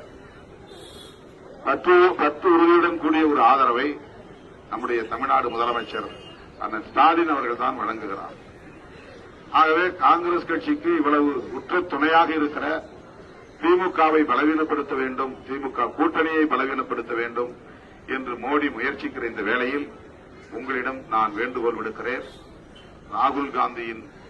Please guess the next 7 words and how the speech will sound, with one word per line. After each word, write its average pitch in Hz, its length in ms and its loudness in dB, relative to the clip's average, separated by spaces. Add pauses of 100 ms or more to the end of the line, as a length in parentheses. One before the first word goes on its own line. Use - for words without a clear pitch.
(200)
கரங்களையும் 110 600 -2 (600)
தமிழக 143 440 2
முதல்வர் 131 460 -2 (100)
அண்ணன் 110 340 -6
தளபதி 127 460 -2
அவர்களின் 110 480 -2
கரங்களையும் 107 560 -6